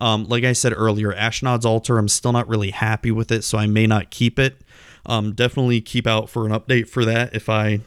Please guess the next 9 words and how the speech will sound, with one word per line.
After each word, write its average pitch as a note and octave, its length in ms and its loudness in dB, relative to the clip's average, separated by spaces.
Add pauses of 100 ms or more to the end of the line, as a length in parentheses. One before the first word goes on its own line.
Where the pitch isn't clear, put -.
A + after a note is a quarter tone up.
decide B2 320 0
to G#2+ 100 -2
replace C3 380 -2
it. D#3+ 160 -2 (1200)
I D3+ 40 0
mean, D#3 160 2
I C3+ 100 2
may D3+ 180 2
put, B2 280 0